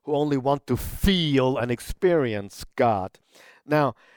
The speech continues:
theological knowledge only leads to pride and self-righteousness. Now, that's where the Pharisees come into play, that Jesus had to contend with all the time. But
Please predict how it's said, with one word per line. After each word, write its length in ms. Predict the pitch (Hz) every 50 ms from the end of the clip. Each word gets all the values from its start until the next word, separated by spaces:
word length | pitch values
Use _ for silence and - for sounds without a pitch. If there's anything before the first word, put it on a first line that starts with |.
| _ _ _
theological 760 | - - 170 165 160 165 180 208 233 208 214 220 - - 175
knowledge 440 | 175 170 175 185 185 170 151 - - -
only 580 | 185 196 202 190 165 143 127 127 135 139 151 - -
leads 340 | 139 147 151 151 - - -
to 140 | - 139 123
pride 640 | - - - - 202 170 147 135 131 131 135 135 - -
and 140 | 135 127
self-righteousness. 1040 | - - 139 135 131 - 151 185 196 196 - 139 135 117 - - 127 127 120 - -
Now, 220 | 131 127 127 123 120
that's 360 | 113 143 156 - - - -
where 180 | 131 131 127
the 100 | 127 120
Pharisees 720 | 107 - - - 160 185 185 147 120 - - 120 113 104 -
come 220 | - - - 127 117
into 260 | 113 110 - - 107
play, 480 | - - - 127 120 120 135 151 151 - _ _ _ - - _ _ _ -
that 160 | 117 113 -
Jesus 540 | - - 135 135 113 127 123 110 - - - _ _ _ _ _
had 220 | - 123 123 123 - _
to 320 | - - 120 117 113 107 - _ _ _ _ -
contend 480 | - 127 123 - - 143 139 135 127 117
with 220 | 117 120 117 - -
all 180 | - 139 123 120
the 100 | 117 113
time. 460 | - - 135 131 131 139 156 185 196 _ _ - - - - - _ _
But 220 | - 160 156 -